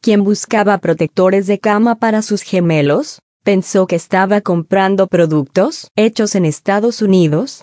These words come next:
en la tienda Pottery Barn ten. Sin embargo, al recibirlos, encontró una etiqueta que decía claramente "Made in China".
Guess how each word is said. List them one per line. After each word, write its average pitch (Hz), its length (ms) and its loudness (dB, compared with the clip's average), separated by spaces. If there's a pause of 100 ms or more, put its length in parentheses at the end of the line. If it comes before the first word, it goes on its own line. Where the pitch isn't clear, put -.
en 220 160 4
la 196 120 2
tienda 185 420 0
Pottery 185 500 0
Barn 175 340 0
ten. 151 400 0 (480)
Sin 226 280 2
embargo, 165 640 0 (200)
al 226 140 0
recibirlos, 220 880 0 (220)
encontró 208 680 2
una 226 280 4
etiqueta 214 640 -2 (100)
que 220 160 2
decía 185 440 0
claramente 190 1000 0
"Made 190 320 2
in 214 180 4
China". 165 460 0